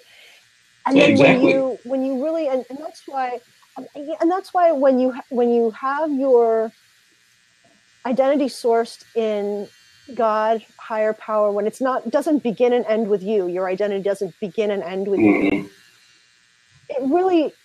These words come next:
Speaker 1: it really does shift, and it doesn't have, you don't have to hold up that entire burden yourself.
Speaker 2: Right.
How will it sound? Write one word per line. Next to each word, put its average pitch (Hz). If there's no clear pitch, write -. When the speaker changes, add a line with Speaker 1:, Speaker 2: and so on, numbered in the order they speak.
Speaker 1:
it 285
really 294
does 247
shift, -
and 220
it 208
doesn't 226
have, 226
you 240
don't 247
have 233
to 214
hold 226
up 214
that 175
entire 190
burden 175
yourself. -
Speaker 2:
Right. 90